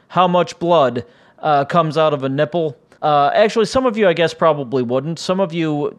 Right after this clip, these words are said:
it, it, some of you heard me say you would be surprised how much blood comes out of a nipple,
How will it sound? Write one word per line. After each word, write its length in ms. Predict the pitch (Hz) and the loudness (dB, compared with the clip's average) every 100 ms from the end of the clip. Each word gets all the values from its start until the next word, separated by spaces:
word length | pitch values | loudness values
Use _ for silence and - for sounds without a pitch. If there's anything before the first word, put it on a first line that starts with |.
| - | -10
it, 280 | - 151 135 | -8 -8 -6
it, 160 | 175 151 - 196 _ | -8 -8 -14 -20 _
some 200 | 156 240 | -2 -2
of 120 | 247 | -2
you 120 | 226 208 | -2 0
heard 240 | 196 196 | 2 0
me 80 | 170 | -4
say 200 | - 180 | -4 -4
you 100 | 160 | -2
would 140 | 156 | -4
be 120 | 151 143 | -6 -8
surprised 500 | - 151 151 143 - | -10 0 0 0 -2
how 80 | |
much 180 | 143 139 | -4 -4
blood 220 | - 139 | -2 -2
comes 180 | 123 131 | -2 -2
out 140 | 143 127 | -2 -2
of 100 | 120 | -4
a 60 | |
nipple, 420 | 127 139 127 120 | -4 -4 -4 -6